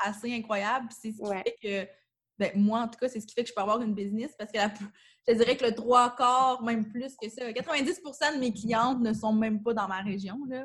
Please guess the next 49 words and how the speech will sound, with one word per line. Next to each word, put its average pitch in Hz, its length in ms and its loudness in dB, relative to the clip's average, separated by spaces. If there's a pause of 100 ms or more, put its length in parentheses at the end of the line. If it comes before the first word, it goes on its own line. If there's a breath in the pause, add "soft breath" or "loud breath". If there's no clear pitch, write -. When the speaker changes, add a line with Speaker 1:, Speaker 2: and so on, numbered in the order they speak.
(100)
Speaker 1:
Fait 214 60 2
Speaker 2:
Ah 202 80 6
Speaker 1:
que 190 80 0
Speaker 2:
ouais, 190 180 2
hein? 190 200 -2 (120)
Speaker 1:
c'est - 160 -10
vraiment, 208 500 0 (540 soft breath)
c'est 254 100 0
vraiment 254 380 2
cool. 285 340 -2
Puis 277 240 0 (140)
Speaker 2:
Mhm. 240 160 -8
Speaker 1:
là, 311 120 6 (260)
avant 277 260 4
de 262 260 0
conclure, 294 720 -4 (200)
j'ai 240 100 -2
envie 233 300 -2
de - 140 -10
savoir, 269 680 4
là, 254 200 2 (160)
tu 262 60 -6
sais, 220 60 0
deux 208 240 2
mille 285 260 0
dix-neuf 240 340 0 (160)
tire 277 220 -4
pas 247 100 4
mal 269 240 2
à 240 80 0
sa 208 320 -4
fin. 269 140 -2 (440 soft breath)
Puis 269 80 -2
c'est 214 120 0
Speaker 2:
Ouais. 202 80 6
Speaker 1:
quoi 392 140 2
tes 240 140 -8
projets 240 520 0
pour 214 160 -4
deux 220 180 2
mille 208 280 2
vingt ? 247 160 0
Est-ce 233 260 -4
que 285 160 0
t'as 240 120 4
des 220 120 0
choses, 269 420 0
des 220 180 2
objectifs 233 460 -4